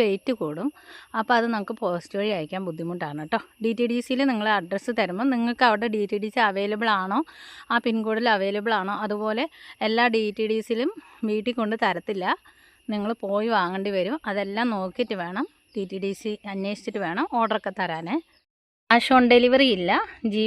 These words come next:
പേ ചെയ്ത് നിങ്ങളെ, ആ, അഡ്രസ്സും ഫോൺ നമ്പറും പിൻകോഡും ഇട്ടതിന് ശേഷമായിരിക്കും നമ്മുടെ പ്ലാന്റ്സ് അയച്ചു തരിക കേട്ടോ. ഒരു two or three days ഒക്കെ നമുക്ക് വ-, ആന, ഉണ്ടാവും കേട്ടോ.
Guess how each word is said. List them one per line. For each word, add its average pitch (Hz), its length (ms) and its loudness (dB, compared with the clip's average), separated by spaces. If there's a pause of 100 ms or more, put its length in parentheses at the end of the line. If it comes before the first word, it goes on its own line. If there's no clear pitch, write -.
പേ 247 100 6 (120)
ചെയ്ത് 202 260 4 (280)
നിങ്ങളെ, 208 300 2 (440)
ആ, - 20 0 (380)
അഡ്രസ്സും 202 480 -2
ഫോൺ 196 260 2
നമ്പറും 202 320 -2
പിൻകോഡും 190 480 0 (540)
ഇട്ടതിന് 220 460 2
ശേഷമായിരിക്കും 190 600 0
നമ്മുടെ 185 280 0
പ്ലാന്റ്സ് 175 460 0
അയച്ചു 165 280 -2
തരിക 160 200 0
കേട്ടോ. 208 180 0 (520)
ഒരു 233 180 4 (340)
two 262 140 4 (200)
or 233 80 8 (140)
three 214 220 2 (100)
days 175 200 0 (100)
ഒക്കെ 196 220 -6
നമുക്ക് 170 360 -4
വ-, 175 100 0 (160)
ആന, 175 140 -4 (1000)
ഉണ്ടാവും 185 360 0
കേട്ടോ. 175 160 -4